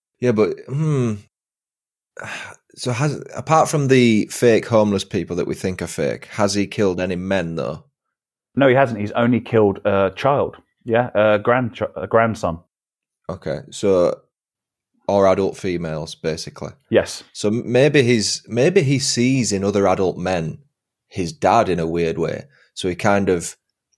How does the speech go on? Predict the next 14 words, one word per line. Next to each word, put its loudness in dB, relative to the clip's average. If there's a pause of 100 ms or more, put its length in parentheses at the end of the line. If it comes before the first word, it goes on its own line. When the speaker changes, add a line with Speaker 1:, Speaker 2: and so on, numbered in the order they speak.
(180)
Speaker 1:
doesn't 0
feel 4
he 2
could -4
take -2
on 2 (420)
men. -2 (140)
Hence, 0
he's -2
going 2
for -4
more 2
vulnerable -2 (760)
victims. -4